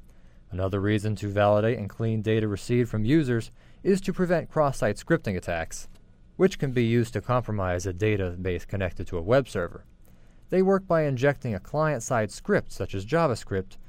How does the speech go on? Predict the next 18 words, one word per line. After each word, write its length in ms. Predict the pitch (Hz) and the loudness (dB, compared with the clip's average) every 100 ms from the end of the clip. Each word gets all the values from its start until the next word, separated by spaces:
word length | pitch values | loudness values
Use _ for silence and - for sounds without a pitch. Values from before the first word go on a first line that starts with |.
| - - | -20 -6
into 300 | 185 - 180 | -4 0 2
a 60 | |
web 360 | 175 175 160 143 | 4 4 4 2
app-, 180 | 135 - | -4 -4
application's 840 | 143 143 131 131 143 123 113 104 - | -2 -2 -4 -2 -2 -2 -6 -6 -6
output 400 | 127 139 117 107 | -2 -2 -2 -4
via 260 | 95 98 92 | -2 -2 -2
a 40 | |
web 220 | 87 92 87 | 0 -4 -4
form. 320 | - 82 78 - - - - - - - | -8 -10 -12 -20 -20 -20 -20 -20 -20 -10
These 200 | - 95 | -4 -2
scripts 380 | 92 - 110 - | -2 -2 -2 0
are 100 | 104 | -2
used 300 | 95 107 107 | 0 0 -2
to 60 | 101 | -4
gather 340 | 104 107 98 | 0 2 0
cookie 340 | 90 190 190 113 | 0 0 2 2
data, 340 | 104 104 107 | 2 2 0